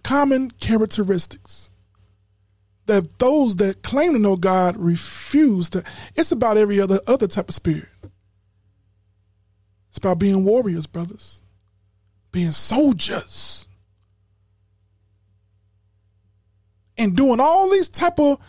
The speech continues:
um, battle tactical terms. To what end? To what end? So watch this real quick.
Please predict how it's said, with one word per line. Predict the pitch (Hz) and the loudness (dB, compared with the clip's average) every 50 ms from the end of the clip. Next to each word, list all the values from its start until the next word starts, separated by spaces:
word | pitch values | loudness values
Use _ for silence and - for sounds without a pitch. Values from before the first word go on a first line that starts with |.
| - - - - - _ _ _ _ | -20 -20 -20 -20 -20 _ _ _ _
um, | 233 240 240 233 220 214 208 202 196 190 185 175 170 160 | 0 2 4 4 4 4 4 4 2 0 -2 -2 -2 0
battle | 151 240 269 311 311 294 277 269 254 226 - _ | 0 2 2 2 4 4 4 2 2 -2 -6 _
tactical | - - 330 320 - - 269 - - 240 | -2 -2 -2 -2 -2 -6 -4 -2 -2 -2
terms. | 220 - - - 285 294 302 277 240 208 190 175 175 170 - - - _ _ _ _ _ _ _ _ _ _ _ _ _ _ _ _ _ _ _ _ _ _ _ _ _ _ _ _ _ _ _ _ _ _ _ _ _ _ _ _ _ _ _ _ _ _ _ _ _ _ _ _ _ _ _ _ _ _ _ _ _ _ _ _ _ _ _ _ _ _ _ _ _ _ _ _ _ _ _ _ _ _ _ _ _ _ _ _ _ - | -2 -2 -2 0 2 2 4 2 2 2 0 0 -2 -2 -4 -10 -12 _ _ _ _ _ _ _ _ _ _ _ _ _ _ _ _ _ _ _ _ _ _ _ _ _ _ _ _ _ _ _ _ _ _ _ _ _ _ _ _ _ _ _ _ _ _ _ _ _ _ _ _ _ _ _ _ _ _ _ _ _ _ _ _ _ _ _ _ _ _ _ _ _ _ _ _ _ _ _ _ _ _ _ _ _ _ _ _ _ -2
To | - 240 | 0 0
what | 208 208 226 226 | 2 2 2 2
end? | 220 233 220 180 156 151 - - - _ _ _ _ _ _ _ _ _ _ _ _ _ _ _ _ _ _ _ _ _ _ _ _ _ _ _ _ _ _ _ _ _ _ _ _ _ _ _ _ _ _ _ _ _ _ _ _ _ _ _ _ _ _ _ _ _ _ _ _ _ _ _ _ _ _ | 2 2 2 0 0 -2 -6 -14 -20 _ _ _ _ _ _ _ _ _ _ _ _ _ _ _ _ _ _ _ _ _ _ _ _ _ _ _ _ _ _ _ _ _ _ _ _ _ _ _ _ _ _ _ _ _ _ _ _ _ _ _ _ _ _ _ _ _ _ _ _ _ _ _ _ _ _
To | - 247 | -8 -6
what | 233 240 262 277 | -2 0 0 0
end? | 320 339 285 180 156 156 - _ _ _ _ _ _ _ _ _ _ _ _ _ _ _ _ _ _ _ _ _ _ _ _ _ _ _ _ - - - - | 0 -2 -4 -4 -6 -8 -12 _ _ _ _ _ _ _ _ _ _ _ _ _ _ _ _ _ _ _ _ _ _ _ _ _ _ _ _ -20 -20 -20 -12
So | - - 330 | -8 -4 -2
watch | 370 453 440 403 - | -2 -2 -2 -4 -6
this | - 220 - - - | -6 -8 -8 -8 -10
real | 160 143 - | -12 -12 -14
quick. | - - - - 175 | -16 -16 -16 -16 -18